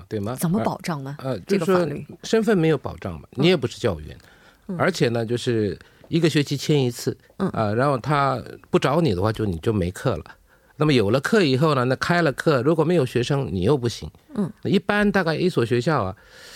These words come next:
Speaker 2: 对，但是这个法律《讲师法》它会怎么去保障呢？就是保障你的身份，还是说保障你的课时，
Speaker 1: 啊，
Speaker 2: 还是保障你的收入呢？
Speaker 1: 现-，现在这样，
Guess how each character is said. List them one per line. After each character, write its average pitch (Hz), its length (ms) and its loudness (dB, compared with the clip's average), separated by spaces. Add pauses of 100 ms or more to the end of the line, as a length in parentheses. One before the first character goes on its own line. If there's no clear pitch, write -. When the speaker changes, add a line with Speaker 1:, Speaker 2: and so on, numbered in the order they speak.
(120)
Speaker 2:
对， 226 240 0
但 285 160 -2
是 311 80 -2
这 330 120 -4
个 285 80 0
法 - 260 -8
律 196 160 -4
《讲 156 200 -8
师 180 120 -8
法》 185 160 -6
它 226 160 -10
会 240 160 -6
怎 - 180 -8
么 131 140 -6
去 - 180 -6
保 190 220 -4
障 226 240 -4
呢？ 165 160 -4
就 220 140 -2
是 202 80 -6
保 156 120 0
障 226 220 -2
你 165 80 -2
的 147 100 -6
身 277 240 -4
份， 269 220 -2
还 - 160 -4
是 185 60 0
说 165 120 -4
保 - 220 -4
障 175 200 -4
你 151 100 -4
的 147 80 -4
课 185 360 2
时， 165 120 0
Speaker 1:
啊， 214 100 0
Speaker 2:
还 175 100 -2
是 202 60 -2
保 208 160 4
障 214 160 2
你 202 60 6
的 175 100 4
收 156 220 2
入 269 120 -4
呢？ 160 160 -2
Speaker 1:
现-， - 0 -
现 - 0 -
在 - 0 -
这 - 0 -
样， - 0 -